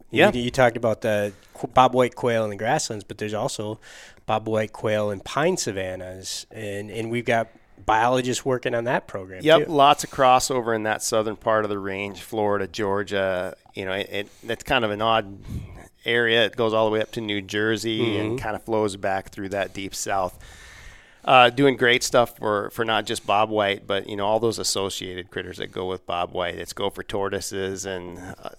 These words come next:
Speaker 2: just lots of other things that are benefiting from the work we're doing out in those areas.
Speaker 1: So we, we've talked a lot about the biologists that are working with private landowners to improve private land for our favorite birds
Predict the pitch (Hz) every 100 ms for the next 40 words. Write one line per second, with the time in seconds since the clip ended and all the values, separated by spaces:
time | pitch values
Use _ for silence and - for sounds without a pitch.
0 | 123 113 110 107 123 - 113 110 98 -
1 | 104 98 98 92 92 92 - 90 87 92
2 | 90 87 90 - 95 87 92 85 85 87
3 | 90 92 57 57 62 - - - - -
4 | - 160 139 135 131 123 - 135 117 -
5 | - 117 117 117 131 - - 110 104 104
6 | 101 101 - - - - - 117 98 101
7 | 98 101 98 - 104 - - 110 107 107
8 | 98 - - - 117 117 131 127 156 135
9 | 131 107 110 107 107 - - - - -
10 | - _ - - 120 120 147 113 107 104
11 | 101 101 98 - - 101 - 107 104 -
12 | 113 110 107 107 107 101 101 - - 92
13 | 92 - - 110 104 - 101 98 - 95
14 | - - - -